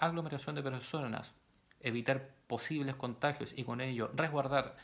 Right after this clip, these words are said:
la vida y la salud de los funcionarios judiciales y del público en general, es que se ha dispuesto el cierre del tribunal para la atención presencial de personas, lo cual involucra además que se han reprogramado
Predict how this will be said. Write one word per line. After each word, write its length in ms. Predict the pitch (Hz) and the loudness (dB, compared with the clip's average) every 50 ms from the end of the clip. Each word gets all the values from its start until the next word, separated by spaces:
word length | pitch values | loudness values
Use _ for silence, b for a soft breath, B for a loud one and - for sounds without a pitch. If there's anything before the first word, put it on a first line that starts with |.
| B B B | B B B
la 160 | - 117 113 | 2 4 4
vida 380 | 113 131 139 135 120 113 110 110 | 6 6 4 4 6 4 4 4
y 100 | 127 117 | 2 0
la 120 | 107 120 113 | 0 0 -2
salud 340 | - - 120 123 131 123 | -2 -2 0 0 0 0
de 160 | - 135 165 165 | 2 2 2 2
los 100 | 170 165 | 2 0
funcionarios 440 | 160 139 - 139 135 139 139 131 | -4 -4 -4 -2 -2 -2 -2 -2
judiciales 560 | - 123 120 113 110 113 - 143 127 110 - - | -2 -2 0 0 0 0 0 0 0 0 -2 -2
y 80 | 139 120 | -2 0
del 140 | 110 107 | 0 0
público 320 | 107 - 139 123 123 139 139 | 0 0 0 2 2 0 -2
en 60 | 135 | -2
general, 440 | - 170 175 180 175 175 180 180 - B B B B B B | 0 2 4 6 6 4 4 2 -6 B B B B B B
es 80 | 165 170 | -4 -2
que 100 | - 180 | -2 0
se 120 | - - | 4 4
ha 40 | 180 | 4
dispuesto 560 | 170 - - - - 180 175 180 196 - - - | 4 4 0 2 2 2 2 2 0 -2 0 0
el 160 | 127 117 113 | 0 0 0
cierre 320 | - - - 202 208 208 196 | 0 -2 -2 0 0 0 0
del 100 | 190 180 | -2 -2
tribunal 360 | - 170 160 156 170 175 175 | -2 -2 0 0 0 0 0
para 180 | 156 147 143 | 0 0 2
la 60 | 135 127 | 2 2
atención 360 | 131 123 117 - - 156 156 | 2 0 -2 0 -2 -2 0
presencial 500 | - 147 135 - 117 110 - - 143 139 | 0 0 0 0 -2 -2 0 -2 -2 0
de 80 | 143 | 0
personas, 420 | 143 143 135 - - 160 117 110 - - - - - - B B B B B B B B B B | -2 -2 0 4 4 4 4 4 -2 -4 -16 -20 -20 -20 B B B B B B B B B B
lo 260 | 113 107 107 107 107 | 0 2 2 2 4
cual 480 | 120 120 120 123 123 120 120 127 127 - - - - - _ - - - - | 4 4 6 6 4 2 -2 -4 -8 -10 -18 -20 -20 -20 _ -20 -20 -10 -4
involucra 520 | 127 113 113 110 117 120 123 123 127 127 | -2 0 2 2 2 2 2 4 4 4
además 340 | 131 139 151 156 156 151 - | 4 4 4 2 2 0 -2
que 120 | - 120 | -6 -4
se 120 | - - 135 | -2 0 0
han 200 | 135 139 135 - - | 0 -2 -4 -4 0
reprogramado 720 | 131 - 180 175 175 165 151 151 147 147 147 147 147 147 | 2 2 4 4 2 0 2 2 2 2 2 0 0 -2